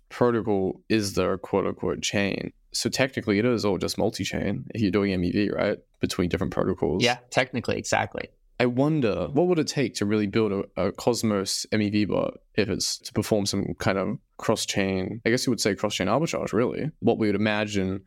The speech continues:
Speaker 1: an eth, like, avax cross-chain arbitrage, or is it just the name of it? That's what really it is, but maybe it's not cross-chain.
Speaker 2: Yeah, so there's two ways that I would build it. So the first one is very standard, right? So you hold some asset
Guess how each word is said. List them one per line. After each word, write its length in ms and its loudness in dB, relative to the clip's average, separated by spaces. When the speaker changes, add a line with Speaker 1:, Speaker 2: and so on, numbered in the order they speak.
Speaker 1:
an 120 2
eth, 500 -2
like, 100 -2
avax 560 0
cross-chain 680 0
arbitrage, 540 0
or 240 0
is 140 0
it 120 0
just 260 0
the 100 2
name 320 2
of 120 -2
it? 160 0
That's 280 0
what 100 0
really 260 2
it 80 2
is, 300 0
but 240 -2
maybe 160 2
it's 140 -6
not 140 -2
cross-chain. 560 -2
Speaker 2:
Yeah, 340 0
so 180 -2
there's 280 -2
two 280 0
ways 400 0
that 180 -2
I 60 -2
would 200 -4
build 240 0
it. 200 -6
So 160 2
the 100 0
first 320 -2
one 120 2
is 120 -4
very 220 -2
standard, 580 -6
right? 180 -2
So 100 0
you 200 0
hold 420 -2
some 640 -2
asset 600 0